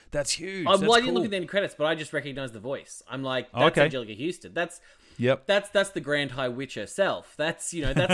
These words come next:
Speaker 2: Morticia
Speaker 1: <laughs>
Speaker 2: Addams from our childhood." Like, that's, and it's like, they keep roll-, like, you know, they rolled out Rhea Perlman for that, you know, the, the, the lizard chick that runs the bar
Speaker 1: Yeah.
Speaker 2: and stuff, and, and then they've got, um, uh, oh God,
Speaker 1: Wanda S-,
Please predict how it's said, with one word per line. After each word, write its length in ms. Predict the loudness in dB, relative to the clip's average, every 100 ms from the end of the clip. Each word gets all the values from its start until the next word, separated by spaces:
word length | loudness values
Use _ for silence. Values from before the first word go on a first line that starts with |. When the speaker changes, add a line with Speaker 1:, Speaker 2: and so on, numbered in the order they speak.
| 2
Speaker 2:
Morticia 420 | 2 0 -2 -2
Speaker 1:
<laughs> 0 |
Speaker 2:
Addams 460 | -2 0 -2 -4 -8
from 180 | -8 -6
our 120 | -8
childhood." 580 | -6 -4 -4 -6 -10 -10 -8
Like, 300 | -4 -4 -8 _ _ _ _ _ _
that's, 280 | -4 -4 -6 -6
and 140 | -6
it's 140 | -4 -2
like, 280 | -2 -4 _ -8
they 180 | -6 -4
keep 380 | -6 -8 -10 _ -8
roll-, 220 | -4 -2
like, 220 | -2 -4 -6
you 100 | -8
know, 160 | -8 -4
they 120 | -4
rolled 240 | -2 -2
out 200 | -2 -4
Rhea 180 | -4 -6
Perlman 520 | -2 -2 -2 -4 -6
for 100 | -8
that, 260 | -6 -4 -6
you 60 | -10
know, 140 | -8
the, 140 | -8 -8
the, 260 | -6 -6
the 140 | -6 -6
lizard 360 | -6 -4 -6
chick 220 | -8 -12 -8
that 60 |
runs 260 | -6 -6 -8
the 100 | -10
bar 340 | -6 -2 2
Speaker 1:
Yeah. 80 | 2
Speaker 2:
and 140 | 2 0
stuff, 340 | -6 -8 -8
and, 200 | -12 -12 -14 _ _ _ -10
and 180 | -8 -6
then 80 | -6
they've 220 | -6 -4
got, 320 | -4 -4 -4
um, 600 | -4 -4 -6 -8 -10 -12 _ _ -20 _
uh, 800 | -4 -2 -2 -2 -2 -4 -4 -8 -10
oh 140 | -10
God, 320 | -4 2 4
Speaker 1:
Wanda 140 | 2 0
S-, 200 | -8